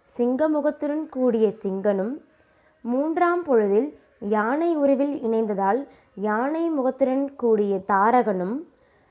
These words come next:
நான்காம் பொழுதில் ஆட்டின் உருவத்தில் இருவரும் இணைந்ததால்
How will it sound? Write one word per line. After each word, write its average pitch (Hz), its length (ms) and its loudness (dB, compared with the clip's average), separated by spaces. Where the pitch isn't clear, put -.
நான்காம் 311 680 -2
பொழுதில் 220 580 0
ஆட்டின் 311 640 0
உருவத்தில் 269 680 0
இருவரும் 240 600 4
இணைந்ததால் 202 720 0